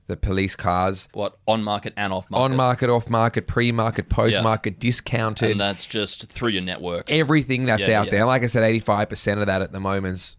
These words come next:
Speaker 1: not advertised stuff.
Speaker 2: Yep.
Speaker 1: So we'd go out and we'd find everything. We'd shortlist the stuff that meets the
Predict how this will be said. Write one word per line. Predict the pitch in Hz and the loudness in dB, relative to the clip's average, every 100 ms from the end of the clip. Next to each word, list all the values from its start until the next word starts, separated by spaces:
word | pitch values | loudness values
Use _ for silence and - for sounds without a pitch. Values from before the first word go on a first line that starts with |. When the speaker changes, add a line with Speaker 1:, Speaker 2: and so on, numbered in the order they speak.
| - - | -20 -6
Speaker 1:
not | 104 104 | -2 2
advertised | 98 92 - 82 87 | 0 -2 -4 -4 -4
stuff. | - 87 165 - | -2 0 0 -2
Speaker 2:
Yep. | 101 - | -6 -6
Speaker 1:
So | - 120 | -2 0
we'd | 131 | 2
go | 123 | 2
out | 117 | 4
and | 113 | 4
we'd | 113 | 2
find | - 104 101 | 0 0 0
everything. | 92 90 76 64 - - - | 0 -2 -4 -10 -20 -20 -6
We'd | - 113 | -2 -2
shortlist | - 123 123 120 - | 2 2 2 2 0
the | 101 | -2
stuff | - - 101 104 - | 0 2 2 2 2
that | 98 92 | 2 2
meets | 101 104 101 - | 0 -2 -2 -4
the | 98 95 92 87 | 0 4 4 2